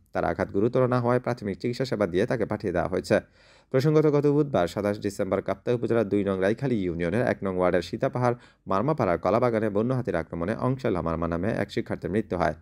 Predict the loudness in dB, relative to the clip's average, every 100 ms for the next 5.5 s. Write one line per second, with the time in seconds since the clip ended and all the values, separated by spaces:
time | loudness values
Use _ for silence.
0 | -14 -20 -20 2 4 6 6 4 4 0
1 | -2 -2 -2 -2 -4 -4 -2 -2 -2 -4
2 | -4 0 2 2 2 2 0 0 0 -4
3 | 0 0 0 -4 -4 -4 -2 -2 0 0
4 | 0 0 0 0 0 -2 -4 0 0 0
5 | -4 -2 -2 0 0